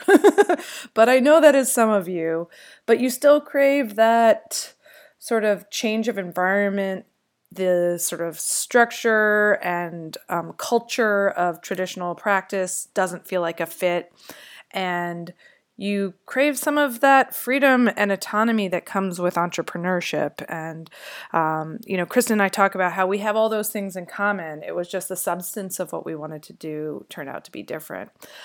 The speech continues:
So for those of you that sort of feel that entrepreneurial urge, um, but also like practicing law, this episode is for you. And Kristen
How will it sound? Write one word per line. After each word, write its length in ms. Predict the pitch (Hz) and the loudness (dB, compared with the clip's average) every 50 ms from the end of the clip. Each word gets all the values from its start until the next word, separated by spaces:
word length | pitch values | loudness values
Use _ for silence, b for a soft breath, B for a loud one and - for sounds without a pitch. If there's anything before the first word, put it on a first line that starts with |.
| B B B | B B B
So 240 | - - 220 202 196 | -2 2 4 4 4
for 160 | 196 - 247 | 4 0 4
those 240 | 226 269 302 320 277 | 6 6 6 6 2
of 140 | 320 240 240 | -2 -2 -2
you 360 | 254 254 247 247 247 240 240 | -2 0 0 2 2 0 0
that 220 | 196 220 208 196 - | 2 2 2 2 0
sort 200 | - - 190 185 | -4 -6 -6 -6
of 160 | 180 170 - | -6 -8 -10
feel 500 | - - - - 277 302 320 320 311 294 233 | -18 -20 -10 -6 -2 2 4 4 4 2 2
that 400 | 254 233 214 202 - - _ _ _ 233 | 2 2 2 2 0 -6 _ _ _ 0
entrepreneurial 920 | 220 214 208 - 202 - - 220 208 202 196 190 185 180 180 175 - - _ | 0 0 0 -4 -8 -6 -6 -6 -4 -4 -4 -4 -4 -4 -4 -6 -8 -6 _
urge, 720 | - 294 285 247 220 208 202 202 202 208 202 202 - B B B B B B B B B - | 6 6 8 8 6 4 2 2 0 -2 -4 -8 -12 B B B B B B B B B 0
um, 480 | 190 190 185 180 180 175 170 156 - _ _ _ | 0 2 2 0 -2 -4 -8 -14 -16 _ _ _
but 100 | 269 254 | 2 4
also 240 | 277 294 294 - 339 | 4 4 4 4 4
like 240 | 302 277 269 269 - | 4 4 2 0 0
practicing 480 | - 254 240 240 - 233 - - 214 | 2 2 2 2 0 -6 -4 -4 -2
law, 340 | 208 202 190 185 180 180 180 | -2 0 0 0 0 0 -2
this 220 | 170 190 196 - | -2 -4 -6 -4
episode 560 | - 170 180 - 175 - - 180 175 170 170 - | -4 -4 -4 -2 -4 -2 0 0 0 0 -2 -2
is 300 | - 175 170 160 160 - | -4 -4 -4 -4 -6 -8
for 180 | - - 170 | -6 -6 -6
you. 400 | 160 160 151 147 98 95 - - 165 _ _ _ _ _ _ _ _ _ _ _ _ _ - - - - | -4 -4 -4 -4 -4 -4 -6 -8 -12 _ _ _ _ _ _ _ _ _ _ _ _ _ -12 -12 -12 -6
And 140 | - 220 208 | -6 -4 0
Kristen 440 | - 247 240 - 240 233 226 220 | 0 0 0 0 -2 -2 -2 -4